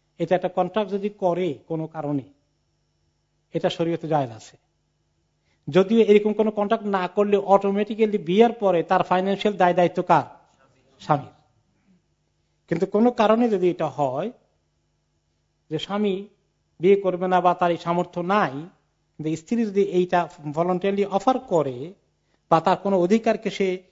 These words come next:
ছেড়ে দেয় যে "আমাকে কোনো টাকা পয়সা দেওয়া লাগবে না",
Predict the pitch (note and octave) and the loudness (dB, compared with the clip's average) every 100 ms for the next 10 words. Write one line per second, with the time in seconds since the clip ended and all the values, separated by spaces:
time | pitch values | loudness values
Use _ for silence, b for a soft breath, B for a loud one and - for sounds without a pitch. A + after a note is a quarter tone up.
0 | _ _ - D#3 F3 G3 G3+ B2+ - _ | _ _ -6 -2 0 4 4 2 -8 _
1 | _ _ _ _ _ D3+ E3 F3+ F3 G3 | _ _ _ _ _ -2 0 0 -4 -4
2 | F#3+ G3 F#3 D#3+ F3 E3+ E3 D3+ C#3 C3 | -2 0 0 0 0 0 0 -6 -12 -14